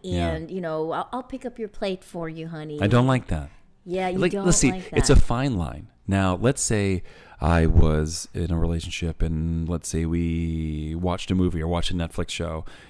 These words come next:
Speaker 1: and let's say they brought food over. Um, and we had plates sitting on our cool little reclaimed wood coffee table, which we enjoy so much here.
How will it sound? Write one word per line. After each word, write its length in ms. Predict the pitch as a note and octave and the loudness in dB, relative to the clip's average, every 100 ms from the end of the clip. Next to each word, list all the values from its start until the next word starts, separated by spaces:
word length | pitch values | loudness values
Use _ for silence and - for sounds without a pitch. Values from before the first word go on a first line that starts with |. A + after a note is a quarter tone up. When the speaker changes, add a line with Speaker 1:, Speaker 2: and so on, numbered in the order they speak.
| - | -8
Speaker 1:
and 380 | D#2+ D#2 D#2 D#2 | -2 -2 -2 -2
let's 120 | E2+ | -2
say 60 | F#2 | -2
they 120 | F2 | -2
brought 260 | F2 E2 - | 0 -4 -2
food 220 | - E2+ | 0 0
over. 360 | D#2 - - - - - - - - | -2 -6 -10 -14 -20 -20 -20 -18 -6
Um, 640 | D#2 D2+ D2+ D2+ D2+ E2+ - _ - | -4 -2 -4 -6 -8 -12 -18 _ -8
and 200 | E2 D#2+ | -6 -4
we 120 | E2+ | -4
had 300 | F#2 D#2+ E2 | -2 -4 0
plates 500 | - F2 E2+ - - - | 0 0 -6 -10 -16 -12
sitting 340 | - E2+ E2 | -6 -4 -2
on 160 | D#2+ D#2+ | -4 -6
our 260 | - D#2+ D#2+ F2+ - | -10 -12 -12 -18 -20
cool 240 | - G2 F2 | -10 -6 -6
little 220 | F2+ F2 | -6 -8
reclaimed 600 | F#2 F#2 - F#2 F2+ F2 | -8 -8 -8 -10 -8 -8
wood 340 | F2+ F#2+ F2 | -6 -4 0
coffee 380 | - A#2 - F#2 | 4 6 4 2
table, 420 | - D#2 - E2+ | -4 -6 -6 -4
which 280 | E2 - - | -6 -6 -6
we 120 | F#2 | -4
enjoy 300 | D#2+ E2 D#2+ | -2 0 0
so 180 | D2 E2+ | -2 -8
much 240 | D#2+ D#2 | -8 -8
here. 120 | - | -8